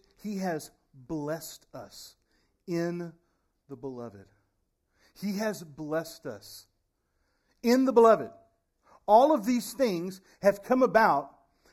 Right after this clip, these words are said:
to the praise of his glorious grace. In other words, it wasn't merited. It wasn't earned by us. But no, he simply freely received us to himself. He accepted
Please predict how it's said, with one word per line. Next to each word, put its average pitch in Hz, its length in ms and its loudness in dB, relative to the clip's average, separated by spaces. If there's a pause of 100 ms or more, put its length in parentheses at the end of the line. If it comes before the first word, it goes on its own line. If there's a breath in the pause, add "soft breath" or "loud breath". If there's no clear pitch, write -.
(120)
to 233 140 0
the 202 100 -2
praise 233 480 0
of 165 140 -10
his 202 180 -4
glorious 196 640 -2
grace. 160 460 -4
In 185 80 -2
other 240 140 0
words, 156 340 -2 (240 loud breath)
it 220 140 -6
wasn't 220 340 4
merited. 190 640 -4 (300 soft breath)
It 196 140 0
wasn't 240 340 2 (140)
earned 208 600 -4
by 156 260 -2
us. - 540 -14 (760)
But 202 120 -8
no, 208 380 2 (220 loud breath)
he 208 160 -8
simply 233 540 -6
freely 269 760 -2 (240 loud breath)
received 202 920 -4
us 151 400 -6 (260)
to 190 160 -8
himself. 151 480 -10 (400 loud breath)
He 254 260 4
accepted - 1000 -2